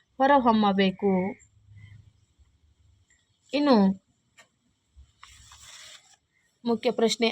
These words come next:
ಆ, ಕೆಳಗಿನ ಪದ್ಯ ಭಾಗವನ್ನು ಪೂರ್ಣಗೊಳಿಸಿ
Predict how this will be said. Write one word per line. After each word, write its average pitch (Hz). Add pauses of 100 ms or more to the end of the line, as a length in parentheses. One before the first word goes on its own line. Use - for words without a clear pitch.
ಆ, 285 (500)
ಕೆಳಗಿನ 285 (380)
ಪದ್ಯ 220
ಭಾಗವನ್ನು 214 (140)
ಪೂರ್ಣಗೊಳಿಸಿ 214